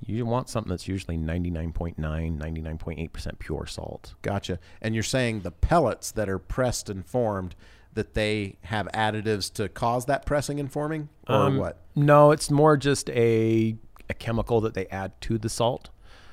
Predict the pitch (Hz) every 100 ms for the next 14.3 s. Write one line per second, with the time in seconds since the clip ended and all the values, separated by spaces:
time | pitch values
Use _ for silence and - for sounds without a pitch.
0 | - - 104 104 110 - - 104 101 -
1 | 90 78 - 90 92 - - - 104 113
2 | 123 131 - - - - 98 98 87 71
3 | 71 82 - - - - - - - -
4 | 98 95 92 92 - - - - 107 110
5 | 104 107 92 95 - 90 87 87 92 80
6 | 85 82 85 80 - 78 76 76 87 85
7 | 87 78 78 78 78 71 71 78 80 78
8 | 76 76 - 80 - - 76 71 71 87
9 | - 117 117 - - 117 123 135 139 -
10 | 131 123 117 110 107 - 110 104 98 95
11 | - _ - - _ - 107 104 123 160
12 | - 147 147 143 113 123 110 113 123 120
13 | 117 110 110 - 120 117 120 117 120 123
14 | 120 127